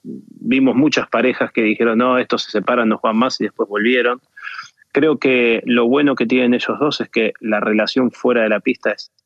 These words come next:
espectacular. O sea, mismo cuando jugamos ahora el Mundial o mismo el, el, el torneo de Malmo, que se enfrentan en cuartos de final, la verdad que hubo, hubo muy buenas cosas dentro de la pista. Eh, mismo Paquito salía gritando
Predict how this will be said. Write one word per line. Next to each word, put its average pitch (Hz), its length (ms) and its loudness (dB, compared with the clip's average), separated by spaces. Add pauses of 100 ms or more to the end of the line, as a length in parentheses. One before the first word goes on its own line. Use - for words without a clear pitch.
(100)
espectacular. 104 880 0 (520)
O 104 60 -8
sea, 107 180 -2
mismo 104 460 2
cuando 95 480 0
jugamos 107 460 0
ahora 110 140 2
el 101 80 2
Mundial 113 680 2
o 101 180 -4
mismo 110 340 -4
el, 98 360 -12 (720)
el, 90 760 0 (440)
el 104 160 0
torneo 110 280 2
de 107 40 2
Malmo, 127 360 2
que 101 80 0
se 104 100 -2
enfrentan 110 380 0
en 104 80 0
cuartos 113 300 0
de 98 100 0
final, 123 320 2
la 110 80 2
verdad 101 240 2
que 110 100 0
hubo, 104 340 2 (1080)
hubo 113 340 2
muy 117 220 4
buenas 117 340 2
cosas 117 400 -2
dentro 117 320 2
de 110 80 2
la 104 120 0
pista. 117 680 0
Eh, 95 260 2
mismo 104 440 0
Paquito 104 420 -4
salía 110 320 0
gritando 107 720 0